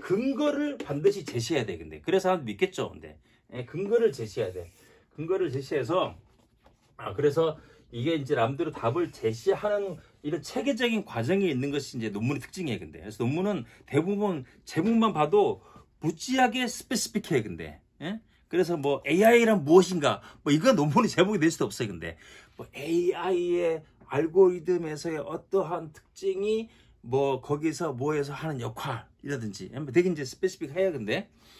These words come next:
그래서, 아, 근데 요, 그런 요, 요런 과정이 갖-, 갖춰졌다는 게 하나의 특징이고, 또 하나의 동일한 두 번째 중요한 특징이 뭐냐면, 다른 지식이랑 비교되는, 아, 이게 심사가 있어요. 심사 과정.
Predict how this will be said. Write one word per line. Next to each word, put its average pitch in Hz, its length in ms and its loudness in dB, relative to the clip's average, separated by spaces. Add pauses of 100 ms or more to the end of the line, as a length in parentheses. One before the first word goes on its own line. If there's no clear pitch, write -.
(320)
그래서, 190 400 4 (1300)
아, 104 360 -4
근데 135 220 -8
요, 123 160 -8
그런 175 320 8
요, 151 260 -2
요런 160 240 8
과정이 147 920 -2
갖-, - 440 -6
갖춰졌다는 127 760 -4
게 123 60 -10
하나의 131 260 -6
특징이고, 104 840 -2
또 175 140 -2
하나의 220 200 2
동일한 160 560 -6 (280)
두 - 140 -14
번째 208 260 -2
중요한 147 520 -6 (400)
특징이 - 340 -8
뭐냐면, 123 600 -6 (300)
다른 190 240 0
지식이랑 143 840 0
비교되는, 123 640 0 (600)
아, 98 580 -8
이게 147 240 -6
심사가 269 680 0
있어요. 131 260 -4
심사 165 340 -10
과정. 127 260 -10